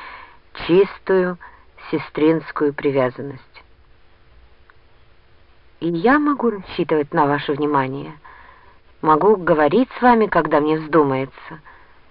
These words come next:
"Попробуйте сами в этом убедиться, сестричка. Я не даю никаких обещаний". "Оставляйте,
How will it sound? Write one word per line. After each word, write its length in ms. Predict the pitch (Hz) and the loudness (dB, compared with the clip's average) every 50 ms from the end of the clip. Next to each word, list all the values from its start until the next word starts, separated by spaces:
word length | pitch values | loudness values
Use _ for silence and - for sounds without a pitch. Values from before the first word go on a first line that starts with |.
| - - - _ _ _ _ _ _ _ _ _ _ - _ _ - - _ _ _ _ _ _ _ _ - | -20 -20 -20 _ _ _ _ _ _ _ _ _ _ -20 _ _ -20 -20 _ _ _ _ _ _ _ _ -2
"Попробуйте 580 | 226 214 - 175 160 139 143 135 131 - 127 - - | -2 2 2 2 4 4 2 0 0 -4 -8 -4 -2
сами 300 | - 127 123 127 123 123 | -2 0 0 -2 -4 -4
в 40 | |
этом 260 | 127 123 - 135 127 127 | -6 -6 -6 -6 -6 -4
убедиться, 540 | 123 120 120 113 123 117 117 - - 135 123 - | -4 -4 -4 -4 -6 -8 -10 -12 -12 -14 -12 -12
сестричка. 680 | - 123 - - 131 113 101 104 - - - - - - - - - - - - - - | -12 -14 -12 -10 -10 -8 -8 -10 -12 -14 -14 -14 -14 -14 -16 -14 -14 -14 -14 -14 -14 -8
Я 340 | - 127 127 127 127 131 131 | -2 0 2 4 4 4 2
не 140 | 131 131 135 | 0 0 0
даю 300 | 131 139 135 135 139 139 | 2 4 4 4 4 2
никаких 480 | 143 147 143 165 156 - 240 233 - | 0 -2 -2 -4 -4 -2 -4 -2 -2
обещаний". 680 | 180 151 135 131 - - - 139 120 127 131 139 151 - _ - - - - - - - - - - - - - | -2 -2 -2 -4 -8 -8 -8 -8 -8 -8 -10 -16 -20 -20 _ -20 -20 -20 -20 -20 -20 -20 -20 -20 -20 -16 -4 -2
"Оставляйте, 1200 | 285 277 - - 294 262 233 220 220 220 220 220 220 214 202 190 - - - - 170 165 165 | -2 0 4 6 6 6 8 8 8 8 8 8 6 6 4 0 -4 -8 -4 -2 -2 -2 -4